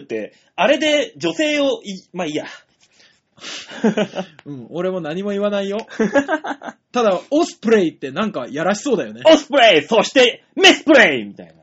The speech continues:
Speaker 2: あー。
Speaker 1: メスプレイの方は本当にプレイだな。いいな、メスプレイ。
Speaker 2: よくねえよ。
Speaker 1: ね、あの、ローターが上に、
Speaker 2: 早く気づけ、よくねえよ。
Speaker 1: 上に前にこう稼働、稼働しながらメスプレイっていうね。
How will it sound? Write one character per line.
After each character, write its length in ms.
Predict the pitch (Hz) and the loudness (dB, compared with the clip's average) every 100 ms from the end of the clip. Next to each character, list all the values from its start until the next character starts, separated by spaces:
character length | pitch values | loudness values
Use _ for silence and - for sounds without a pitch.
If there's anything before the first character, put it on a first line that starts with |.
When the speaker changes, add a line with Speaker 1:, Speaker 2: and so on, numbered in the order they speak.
| _ | _
Speaker 2:
あ 640 | - 123 120 117 117 113 - | -16 -12 -12 -12 -12 -10 2
ー。 40 | |
Speaker 1:
メ 160 | 339 392 | 4 4
ス 100 | - | 2
プ 80 | 440 | 4
レ 140 | 320 | 4
イ 20 | |
の 80 | 240 | 4
方 60 | 220 | 2
は 100 | 269 | 2
本 160 | 262 | 2
当 60 | 277 | 0
に 80 | 277 | 2
プ 100 | 294 | 4
レ 80 | |
イ 40 | 302 | 4
だ 80 | 190 | 6
な。 340 | 180 143 85 - | 4 4 0 0
い 100 | 277 | 4
い 40 | |
な、 320 | 185 143 95 - | 6 4 0 -2
メ 140 | 226 | 0
ス 100 | - | 0
プ 60 | 214 | 2
レ 300 | 160 90 - _ _ - | 2 0 -10 _ _ -12
イ。 60 | |
Speaker 2:
よ 80 | 202 | -10
く 120 | - | -8
ね 100 | 160 233 127 | -6 -4 -6
え 0 | |
よ。 160 | 101 _ _ - | -10 _ _ 0
Speaker 1:
ね、 100 | 269 | 2
あ 140 | 196 | 4
の、 120 | 185 | 4
ロ 200 | 180 302 | 4 4
ー 40 | 254 | 4
タ 120 | 175 | 2
ー 60 | 156 | 2
が 120 | 151 | 2
上 40 | |
に、 60 | 185 | 4
Speaker 2:
早 240 | 294 269 | 4 4
く 140 | 233 214 | 2 -6
気 140 | 233 | -6
づ 160 | 240 294 | -4 0
け、 140 | 294 | 2
よ 160 | 294 294 | 2 2
く 120 | 285 | 2
ね 80 | 349 392 | 2 2
え 80 | 240 | 2
よ。 100 | 226 | 2
Speaker 1:
上 140 | 294 | 2
に 100 | 294 | 2
前 240 | 285 311 285 | 4 4 2
に 140 | 196 | 0
こ 140 | 208 196 | -2 -2
う 40 | |
稼 200 | - 220 | 2 4
働、 180 | 277 269 | 4 4
稼 220 | - 226 | 2 6
働 200 | 359 359 | 8 6
し 100 | 285 | 6
な 120 | 320 | 6
が 80 | 254 | 6
ら 100 | 180 | 6
メ 140 | 196 277 | 6 4
ス 80 | |
プ 80 | - | 4
レ 140 | 185 117 | 0 0
イ 60 | |
っ 60 | - | -6
て 100 | 95 | -14
い 120 | 98 | -8
う 40 | |
ね。 240 | 120 196 | -8 -8